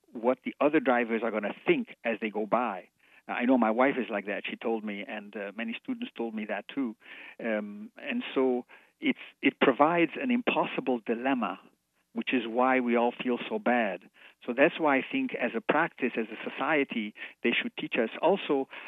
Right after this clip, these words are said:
um, uh, the officers should not, uh, instruct people, "Merge as soon as you can." Because that instruction, I think, is very, very bad, because that's what leads to this gridlock in one lane and backing up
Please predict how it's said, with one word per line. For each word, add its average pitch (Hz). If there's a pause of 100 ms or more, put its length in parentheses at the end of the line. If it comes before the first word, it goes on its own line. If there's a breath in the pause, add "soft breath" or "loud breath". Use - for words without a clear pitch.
um, 127 (120)
uh, 117 (260)
the 120
officers 131 (140)
should 120
not, 160 (140)
uh, 135 (100)
instruct 135
people, 135
"Merge 139
as 117
soon 147
as 131
you 120
can." 131 (500 soft breath)
Because 127 (180)
that 196
instruction, 160
I 123
think, 135
is 107
very, 123
very 131
bad, 117 (300 loud breath)
because 127
that's 156
what 151
leads 135
to 131
this 117 (480 loud breath)
gridlock 135
in 113
one 135
lane 107
and 110
backing 123
up 110